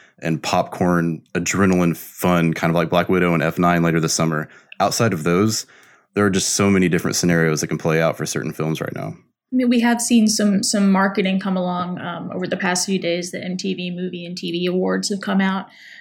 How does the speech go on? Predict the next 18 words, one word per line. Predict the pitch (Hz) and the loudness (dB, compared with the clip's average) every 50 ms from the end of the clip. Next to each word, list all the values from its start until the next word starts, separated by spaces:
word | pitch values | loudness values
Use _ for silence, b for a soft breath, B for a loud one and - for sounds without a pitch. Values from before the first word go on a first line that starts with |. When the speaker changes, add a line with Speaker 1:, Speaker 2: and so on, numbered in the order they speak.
| B B | B B
Speaker 2:
Studios | - - - 202 196 196 202 196 190 185 - - | -4 0 0 2 4 4 4 4 2 2 0 0
spent | - - 196 190 - | 0 0 -2 -2 -2
some | - 208 196 | -2 0 2
money | 196 196 196 196 190 190 185 | 2 4 2 2 2 0 -2
to | - 208 | -4 -6
get | 185 170 170 | -8 -8 -6
some, | - - - 180 175 175 175 | -6 -6 -6 -6 -8 -8 -8
some | - - 190 185 | -8 -8 -8 -8
new | 180 170 160 | -10 -12 -12
clips, | - - - 233 220 214 - - - - | -12 -6 -4 -2 -2 -2 0 -2 -2 -2
some | 196 185 180 180 | -2 -4 -4 -6
new | 180 170 165 165 | -8 -8 -10 -10
trailers | - - - 226 208 202 190 196 196 190 | -8 -4 -2 0 2 2 2 2 2 0
out | 190 180 175 - - - | -2 -4 -6 -6 -6 -4
there | 170 175 170 175 180 | -4 -4 -4 -6 -12
for | - - - 170 170 | -12 -12 -12 -12 -12
upcoming | 170 - - 180 170 165 165 | -12 -14 -16 -16 -16 -14 -14
releases. | 165 170 170 175 180 180 - 180 170 156 165 - | -12 -12 -10 -10 -10 -10 -8 -8 -8 -6 -8 -10